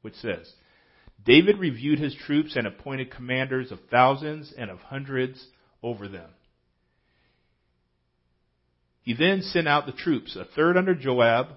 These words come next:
a third under Joab's brother Abishai, son of Zeruiah, and a third under Ittai of Gath. The king said to the troops, 'I must also march out with you.' 'But you must not go,' the people pleaded.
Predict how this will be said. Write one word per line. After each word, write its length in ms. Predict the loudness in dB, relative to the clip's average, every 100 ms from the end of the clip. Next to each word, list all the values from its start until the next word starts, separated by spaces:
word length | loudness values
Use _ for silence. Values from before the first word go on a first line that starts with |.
| _ -18
a 80 | -14
third 460 | -2 0 0 -4 -6
under 240 | -4 -4
Joab's 400 | -2 4 4 2
brother 360 | -2 0 0 0
Abishai, 640 | -2 -4 -4 -8 -6 -8
son 240 | -8 -12 -12
of 100 | -14
Zeruiah, 580 | -14 -10 -8 -6 -8 -12 _ _ _
and 120 | -4
a 80 | -4 -2
third 260 | 2 2 2
under 440 | -2 0 0 -2 _
Ittai 540 | -8 -4 0 2 2 -2 -8
of 160 | -8
Gath. 380 | 0 0 0 -10 -20 _ _ _ _ -18
The 60 |
king 280 | -4 -2 -2
said 220 | -2 -4
to 60 | -4
the 80 | -6
troops, 460 | 0 0 0 -8 -20 _ _ 6
'I 320 | 8 8 6
must 320 | 0 -2 0
also 320 | 2 2 2 -2
march 300 | -2 0 0
out 160 | 0
with 200 | -2 -6
you.' 160 | -10 -14 _ _ _ _ _ _ _ _ _ _ _
'But 280 | 6 6 6
you 100 | 4
must 240 | 2 4
not 320 | 4 4 4
go,' 320 | 2 6 6 4
the 80 |
people 420 | 0 -4 -6 -6 -10
pleaded. 460 | -6 -2 -2 -2